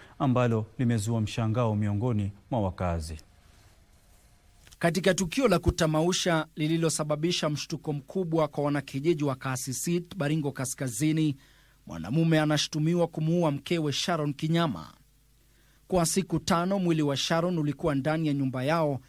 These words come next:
Speaker 2: ambapo alifungiwa na mumewe Dennis Kipsang. Maafisa husika wanadai kuwa usiku ambapo Sharon alifariki, Dennis alijaribu kumuua kwa kumpa sumu,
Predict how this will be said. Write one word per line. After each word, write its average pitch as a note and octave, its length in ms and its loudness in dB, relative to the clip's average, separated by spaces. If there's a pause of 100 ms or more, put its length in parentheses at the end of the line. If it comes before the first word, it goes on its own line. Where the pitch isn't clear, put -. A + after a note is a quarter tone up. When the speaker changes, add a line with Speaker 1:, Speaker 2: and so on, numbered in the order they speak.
(300)
Speaker 2:
ambapo F3 340 2
alifungiwa E3 600 0
na D#3 100 -2
mumewe D#3 420 -2
Dennis D3 360 -2
Kipsang. D#3 440 -4 (1120)
Maafisa E3 520 0
husika G3 440 0
wanadai D#3+ 480 4
kuwa D#3 440 0
usiku A#3 400 0
ambapo D#3 320 2
Sharon E3 400 2
alifariki, D3+ 760 -2 (400)
Dennis F3+ 380 2
alijaribu E3 580 2
kumuua E3 460 2
kwa E3 140 -4
kumpa D#3 360 -2
sumu, D3+ 480 -4